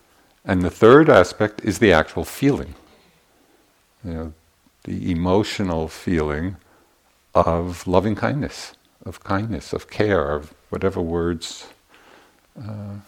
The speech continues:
you know, resonate with you. It's that feeling of wishing well.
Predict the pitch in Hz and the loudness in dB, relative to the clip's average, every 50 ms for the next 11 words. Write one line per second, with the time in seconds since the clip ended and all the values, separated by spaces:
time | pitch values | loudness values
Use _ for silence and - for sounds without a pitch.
0 | _ _ _ _ _ _ _ _ _ _ _ - 85 80 80 82 92 95 95 117 | _ _ _ _ _ _ _ _ _ _ _ -12 -12 -10 -6 -2 -2 -2 0 0
1 | 92 80 78 76 73 73 73 67 73 71 71 - _ _ _ - - 101 85 - | -4 -4 -4 -8 -8 -10 -12 -10 -10 -12 -12 -14 _ _ _ 0 4 4 4 4
2 | - - - 117 110 107 104 104 - - 92 80 76 82 80 90 90 - - 92 | 2 0 4 6 8 8 6 4 4 0 -2 -2 -2 -2 -4 -2 -2 -2 -4 -4
3 | 80 76 71 78 76 71 64 64 71 73 | -4 -4 -2 0 0 0 0 -2 -6 -14